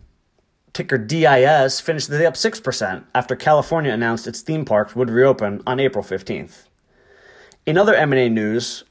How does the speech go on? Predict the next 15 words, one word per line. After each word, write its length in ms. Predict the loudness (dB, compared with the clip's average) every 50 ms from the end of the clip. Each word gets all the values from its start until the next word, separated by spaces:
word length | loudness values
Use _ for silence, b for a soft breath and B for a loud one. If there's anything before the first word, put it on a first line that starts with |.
| _ _ -8
Athene 440 | -8 -6 -4 0 0 2 2 2
Holdings 680 | 4 4 4 6 6 4 4 2 0 -2 -4 -4 -4 -2
in 120 | -2 0
the 60 | 0
insurance 420 | 0 0 0 0 0 0 0 -2 -4
space, 340 | -4 -4 -4 -4 -4 -6
ticker 360 | -6 -6 -6 -6 -4 -6 -6 -4 -2
A 140 | -2 -2 -4
T 300 | -6 -6 -4 0 2 2
H, 360 | 2 2 0 -4 -10 -14 -14 _
finished 340 | -4 -2 0 0 0 0 -2
up 100 | -2 0
six 240 | 0 -2 -2 -2 -2
percent 360 | -4 -2 0 0 -2 -2 -2
today 300 | -4 -4 -4 -4 -6